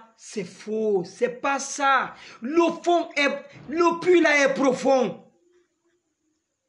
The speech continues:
Ils veulent à la fin de cette transition retourner le pouvoir à ceux dont ils ont pris ce pouvoir. Pour honorer le vieux, pour honorer, honorer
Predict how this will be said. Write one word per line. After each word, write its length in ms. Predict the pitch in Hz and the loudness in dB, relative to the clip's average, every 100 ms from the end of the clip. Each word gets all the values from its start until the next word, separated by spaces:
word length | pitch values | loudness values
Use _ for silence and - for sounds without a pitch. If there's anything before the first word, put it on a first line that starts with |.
| _ _ - - - | _ _ -20 -10 0
Ils 260 | 392 381 339 | 4 4 2
veulent 260 | 359 392 349 | 2 2 2
à 220 | 269 330 320 | 2 4 4
la 80 | |
fin 240 | 320 349 330 | 2 0 2
de 100 | 294 | 0
cette 300 | - 311 - | 0 -2 -2
transition 800 | 294 277 240 262 - 302 294 202 - - | -2 0 0 -2 -2 0 0 -4 -10 -4
retourner 640 | 254 320 320 320 269 320 | 0 0 2 2 2 2
le 220 | 294 269 | 0 -2
pouvoir 760 | - 285 208 285 285 262 226 170 - - | -2 -2 0 2 2 2 0 -6 -8 -2
à 160 | 277 | 0
ceux 500 | - - 339 320 - 254 | 0 0 0 0 -6 -2
dont 280 | 285 294 285 | 0 2 0
ils 220 | 285 185 | 0 2
ont 180 | 247 196 | 0 0
pris 260 | - 277 262 | 0 0 2
ce 140 | - | -2
pouvoir. 600 | - 196 156 190 196 175 - - _ _ _ _ _ _ _ _ _ _ _ _ _ _ 359 _ _ _ _ _ _ _ _ | -4 -8 -6 -4 -4 -6 -12 -20 _ _ _ _ _ _ _ _ _ _ _ _ _ _ _ _ _ _ _ _ _ _ _
Pour 340 | - 311 - - | -2 0 0 0
honorer 520 | 269 254 254 262 262 | 0 2 2 2 2
le 120 | 220 | 0
vieux, 680 | 190 175 240 262 247 180 - _ _ _ _ | 0 0 2 4 2 0 -6 _ _ _ _
pour 320 | - 339 349 339 | 2 2 2 0
honorer, 500 | 302 302 302 311 302 311 311 | 2 4 4 2 0 -2 -2
honorer 420 | 294 302 302 | 2 2 2